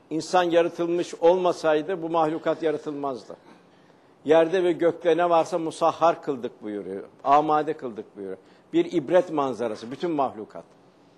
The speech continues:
Hayvan hakkı da bunun içine dahil. Kıyamette onlar da hakkı yenen hayvanlar da diriltilecek. Kur'an'ın ruhaniyetinden istifade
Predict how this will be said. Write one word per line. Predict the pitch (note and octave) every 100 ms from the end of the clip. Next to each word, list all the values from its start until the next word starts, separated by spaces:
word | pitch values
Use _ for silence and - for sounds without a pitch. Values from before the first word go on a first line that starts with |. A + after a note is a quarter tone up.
| _ _ _ _ _
Hayvan | - D3+ E3+ F3+
hakkı | E3+ E3 F#3+
da | E3+ D3
bunun | D3
içine | C3 C3+ A#2+
dahil. | A2+ A2+
Kıyamette | A2 D#3 D#3 D#3+ -
onlar | D#3 D3+ D3+ C3+
da | C3+ - - _
hakkı | - D3+ -
yenen | E3+ D#3+ D#3+
hayvanlar | D3 D3+ D#3 D#3 D3+
da | C#3+ A2
diriltilecek. | A2 G#2 G#2+ F#2 D#2+ - _ _ _ _ _ _ _ _ _ _ _ _ _ _ _ _ _ _ _ _ _ _ _ _ _ _ _ _ _ _ -
Kur'an'ın | F3+ E3+ F#3 E3
ruhaniyetinden | D#3+ E3 E3 E3 E3 E3 E3
istifade | D3 - B2+ C#3+ C3+ B2+